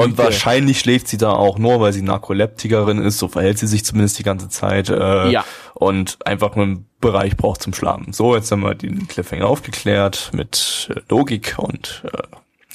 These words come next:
Speaker 1: Logik in Anime ist immer gut.
Speaker 2: Bockwurst Bob. Kennt ihr noch das coole Spiel von damals, Rodea the Sky Soldier?
Speaker 1: Nein.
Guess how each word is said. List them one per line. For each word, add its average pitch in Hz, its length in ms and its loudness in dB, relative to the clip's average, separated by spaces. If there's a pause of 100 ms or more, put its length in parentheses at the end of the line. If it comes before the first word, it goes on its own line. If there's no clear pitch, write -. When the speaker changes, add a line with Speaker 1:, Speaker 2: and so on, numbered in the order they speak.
(140)
Speaker 1:
Logik 101 400 -2
in 202 60 -2
Anime 190 320 2
ist - 220 -2
immer - 220 2
gut. - 300 -10 (1600)
Speaker 2:
Bockwurst 104 680 0
Bob. 82 400 -2 (380)
Kennt 214 340 0
ihr 247 180 4
noch 208 680 0
das 139 380 0
coole 262 420 4
Spiel 196 680 0
von 120 300 -4
damals, 185 720 -2
Rodea 143 640 2
the 139 100 2
Sky 196 520 -4
Soldier? 131 800 0
Speaker 1:
Nein. 95 460 0